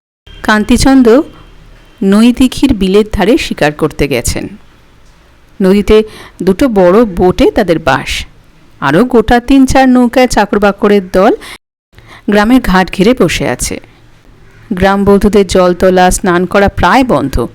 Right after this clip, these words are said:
সমস্ত দিন বন্দুকের আওয়াজে জলস্থল কম্পমান। সন্ধ্যাবেলায় ওস্তাদি গলার তান কর্তব্যে পল্লীর নিদ্রা তন্দ্রা একেবারে তিরোহিত। একদিন সকালে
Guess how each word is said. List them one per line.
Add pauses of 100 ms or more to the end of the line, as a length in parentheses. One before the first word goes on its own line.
(920)
সমস্ত (140)
দিন (100)
বন্দুকের
আওয়াজে
জলস্থল
কম্পমান। (1500)
সন্ধ্যাবেলায় (560)
ওস্তাদি
গলার (120)
তান
কর্তব্যে (360)
পল্লীর
নিদ্রা (100)
তন্দ্রা
একেবারে
তিরোহিত। (1900)
একদিন
সকালে